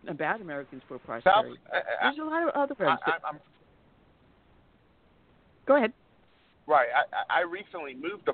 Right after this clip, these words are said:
Speaker 2: Florida, but I'm very familiar with South Carolina because I used to live in Augusta, Georgia. I'm not sure what part of South Carolina you reside in,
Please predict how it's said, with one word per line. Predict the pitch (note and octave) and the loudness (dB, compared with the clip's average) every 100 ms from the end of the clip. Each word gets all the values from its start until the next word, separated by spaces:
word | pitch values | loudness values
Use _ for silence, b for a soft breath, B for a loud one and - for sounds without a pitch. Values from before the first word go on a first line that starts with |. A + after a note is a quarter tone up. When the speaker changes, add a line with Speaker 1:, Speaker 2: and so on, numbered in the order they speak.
| - | 0
Speaker 2:
Florida, | B2+ A#2 C3+ D#3 - | 2 4 4 0 4
but | C3 B2 B2+ | 6 6 6
I'm | C3 | 2
very | C#3 F3 F3+ | 2 0 0
familiar | - B2 B2 E3 C3 | -4 -4 -2 -2 -2
with | G#2+ - | -6 0
South | C3 A#2 A#2 | 4 4 4
Carolina | B2+ G#2+ G#2+ G#2+ A#2+ F#2 | 0 0 2 2 2 -4
because | F#2+ - G#2+ - | -8 -4 -2 -2
I | G2+ | -2
used | A#2 - | -4 -2
to | A2+ | 2
live | A2+ A2 - - - - A#2 | 4 4 2 -12 -20 -6 4
in | |
Augusta, | G#2+ - B2+ - - G#2+ | 4 6 4 4 -6 -10
Georgia. | - C#3 D3+ - - F2 - | -6 -4 -4 -6 -18 -16 -12
I'm | G#2+ | -2
not | A2 - - | -2 -2 -6
sure | B2+ | -6
what | G2+ F2+ | -4 -2
part | B2+ A#2 | 0 0
of | G#2 | 0
South | A#2 A2 - | -2 -2 -2
Carolina | G#2 F#2+ A#2 A2 F2+ - - - - | -4 -2 -2 -4 -10 -16 -20 -20 -8
you | A2+ A2 | -2 -2
reside | G2 A#2 D#3 F3 G#2+ | 2 6 8 6 2
in, | G2 G#2+ | -8 -12